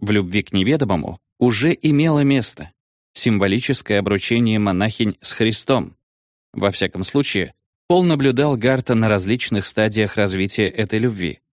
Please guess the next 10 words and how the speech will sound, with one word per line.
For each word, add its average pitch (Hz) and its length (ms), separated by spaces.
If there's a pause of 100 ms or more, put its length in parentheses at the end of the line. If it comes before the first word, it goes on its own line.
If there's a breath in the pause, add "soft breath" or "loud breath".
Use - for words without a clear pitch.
(220)
Как 104 200
он 95 100
терял 90 320
аппетит 95 460
от 127 160
нетерпения 117 640
во 110 100
время 107 400
маниакальных 104 800
взлётов, 92 580